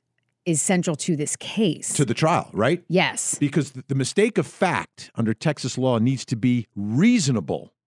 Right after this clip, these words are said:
Speaker 2: So she can make mistakes, but those mistakes must be reasonable. So let's look at some of the mistakes that were made. First, she parks on the wrong floor. Um, when you, when you exit that parking garage and you
Speaker 1: Right.
Speaker 2: enter that floor, there's, like,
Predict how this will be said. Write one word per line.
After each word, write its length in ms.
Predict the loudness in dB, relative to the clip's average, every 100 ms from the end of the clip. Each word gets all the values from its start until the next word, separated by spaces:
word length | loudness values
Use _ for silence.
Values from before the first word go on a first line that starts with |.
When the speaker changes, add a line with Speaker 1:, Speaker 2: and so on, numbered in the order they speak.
| _ _ _ _
Speaker 2:
So 320 | -2 0 0 -2
she 220 | -2 0
can 160 | 4 4
make 200 | 2 2
mistakes, 760 | -2 2 2 2 -6 -12 -14 _ _ _ _ _ -4
but 180 | -2 2
those 200 | 2 2
mistakes 580 | 0 2 4 2 0
must 360 | 2 2 0 -2
be 320 | 2 2 0 -2
reasonable. 800 | 4 4 4 2 0 -2 -8 _ _ _ -2
So 180 | 2
let's 180 | 2 4
look 160 | 2 2
at 60 |
some 180 | 2 2
of 40 | 2
the 60 |
mistakes 360 | 0 2 2 2
that 120 | 0
were 80 | 2
made. 300 | 2 0 0
First, 260 | 2 2
she 140 | 0 -4
parks 340 | -2 -2 0
on 140 | -2 0
the 80 |
wrong 260 | 0 0 -2
floor. 460 | -2 0 0 0 -8 _ _ _ _ _ -2
Um, 320 | 0 2 0
when 240 | 0 2 2
you, 160 | 0 0
when 180 | 2 2
you 160 | 2 2
exit 400 | 0 2 0 2
that 200 | -2 0
parking 360 | 0 2 0
garage 480 | 0 0 0 -2 -2
and 80 | 2
you 40 |
Speaker 1:
Right. 240 | 2 2 -2 0
Speaker 2:
enter 380 | 0 2 0
that 220 | 2 0 -2
floor, 480 | 0 2 2 -2 _ _ _ _
there's, 240 | -4 -4 0
like, 400 | -2 -2 -10